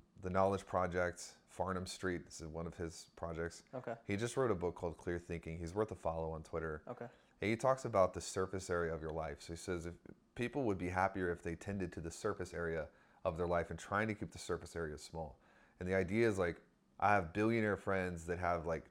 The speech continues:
Speaker 1: two houses.
Speaker 2: Hmm.
Speaker 1: They don't have a million houses, 'cause every house you add, you've gotta have a staff and maintenance and clean it. And so people think that wealth equates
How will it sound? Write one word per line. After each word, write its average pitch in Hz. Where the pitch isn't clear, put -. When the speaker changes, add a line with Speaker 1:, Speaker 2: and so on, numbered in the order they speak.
Speaker 1:
two 92
houses. 85
Speaker 2:
Hmm. 127
Speaker 1:
They 95
don't 98
have 95
a 92
million 85
houses, 80
'cause 95
every 123
house 117
you 98
add, 95
you've 87
gotta 87
have 90
a 80
staff 85
and 82
maintenance 85
and 82
clean 85
it. 82
And 98
so 107
people 139
think 107
that 87
wealth 90
equates 87